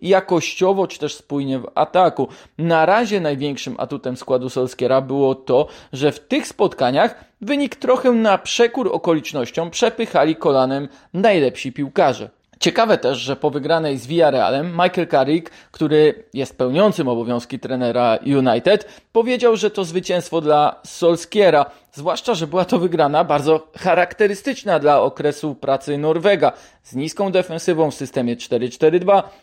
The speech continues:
z szukaniem kontr po przechwytach, z błyskawicznym wykorzystaniem błędów przeciwnika, ze świetnymi paradami Davida De Gea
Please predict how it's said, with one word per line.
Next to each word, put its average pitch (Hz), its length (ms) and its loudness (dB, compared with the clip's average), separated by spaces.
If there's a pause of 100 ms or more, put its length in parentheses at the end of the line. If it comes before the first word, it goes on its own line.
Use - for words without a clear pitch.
(100)
z - 100 -20
szukaniem 180 520 -4
kontr 151 420 0 (100)
po 131 100 -2
przechwytach, - 720 -2 (240)
z 170 80 -14
błyskawicznym 196 640 -2
wykorzystaniem 143 600 -2
błędów 117 280 -2
przeciwnika, 202 640 0 (220)
ze 185 180 2
świetnymi 165 480 -2
paradami 123 760 0
Davida 123 460 0
De 117 120 -2
Gea 208 340 2